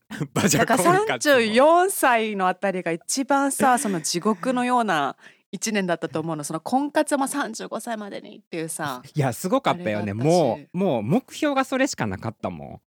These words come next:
Speaker 1: まず。
Speaker 2: あ、本当？
Speaker 1: そこ、
Speaker 2: いや、私ちょっとさ、
Speaker 1: うん。
Speaker 2: そこの記憶が薄くてさ。
Speaker 1: いや、もうだって婚活、そうやんな。だってもう。
Speaker 2: でも、すっごいストイックに婚活してましたよね。
Speaker 1: してた。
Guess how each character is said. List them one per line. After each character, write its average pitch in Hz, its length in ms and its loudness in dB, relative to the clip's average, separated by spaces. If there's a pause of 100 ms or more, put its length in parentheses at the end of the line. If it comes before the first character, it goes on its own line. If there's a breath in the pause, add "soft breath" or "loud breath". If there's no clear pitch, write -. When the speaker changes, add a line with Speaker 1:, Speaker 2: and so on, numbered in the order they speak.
(720)
Speaker 1:
ま 123 180 2
ず。 101 140 -6
Speaker 2:
あ、 202 60 -4
本 220 100 -6
当？ 247 460 -2
Speaker 1:
そ - 120 2
こ、 240 60 4
Speaker 2:
い 277 40 6
や、 302 60 8
私 294 220 2
ち - 80 4
ょ 494 40 6
っ 311 60 -2
と 403 80 4
さ、 370 140 6
Speaker 1:
う - 20 6
ん。 302 40 4
Speaker 2:
そ 311 120 0
こ 311 100 0
の 339 120 4
記 370 160 2
憶 381 160 0
が 311 140 0
薄 - 280 -4
く 392 120 2
て 254 160 0
さ。 185 260 2
Speaker 1:
い - 20 8
や、 143 240 4
も 185 200 0
う 208 60 -2
だ 269 100 -2
っ - 100 -16
て 120 220 -2
婚 147 360 -10
活、 190 840 -10 (140)
そ 185 180 2
う 147 40 4
や 101 100 0
ん 95 140 -10
な。 104 320 -10
だ 120 80 -10
っ - 40 -18
て - 120 -10
も 120 400 -6 (220)
う。 - 20 -18
Speaker 2:
で 240 80 -4
も、 226 120 -4
す - 240 0
っ - 20 0 (220)
ご 466 140 4
い 403 60 6
ス - 80 0
ト 294 100 2
イ 294 60 4
ッ - 120 -8
ク 208 120 -2
に 170 100 -4 (160)
婚 214 180 -2
活 214 260 -2
し - 60 -6
て 220 100 -6
ま 220 120 -4
し - 60 -8
た 147 80 -10
よ 127 80 -10
ね。 123 80 -10
Speaker 1:
し - 100 -4
て 202 180 6
た。 85 400 -2